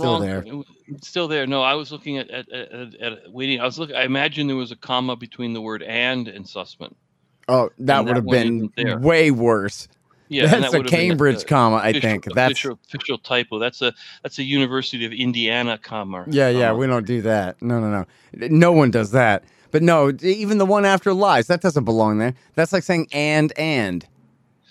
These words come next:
Speaker 2: It's, it's fun to see how people take this seriously. I just got into a big back and forth with an editor over whether the internet should be capitalized, and he informed me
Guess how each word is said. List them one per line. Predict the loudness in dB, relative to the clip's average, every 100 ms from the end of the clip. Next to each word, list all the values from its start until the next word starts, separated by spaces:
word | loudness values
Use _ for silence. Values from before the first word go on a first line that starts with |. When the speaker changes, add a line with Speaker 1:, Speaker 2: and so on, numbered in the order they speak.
| -20 -20 -20 -20 _ -16
Speaker 2:
It's, | -14 -8
it's | -6 -6 -6
fun | 0 2 2 -2
to | -8
see | -10 -8
how | -8 -8
people | -10 -14
take | -10 -10 -10
this | -16
seriously. | -10 -6 -4 -4 -6 -8
I | -8
just | -8 -10 -12 -6
got | -4 -2
into | -4 -4
a | -8
big | -6 -8 -10 _ -20 -20 -20 _ _
back | 0 0 -2
and | -10
forth | -10 -10 -10 -12
with | -10
an | -10
editor | -6 -6 -6 -6 -6
over | -8 -8 -10
whether | -8 -6 -6 -6
the | -10 -4
internet | -2 0 0 -2
should | -8 -10
be | -12
capitalized, | -8 -8 -6 -8 -6 -6 -6 -10 -14
and | -10 -8 -4
he | -2
informed | -2 -4 -4 -2 0
me | -2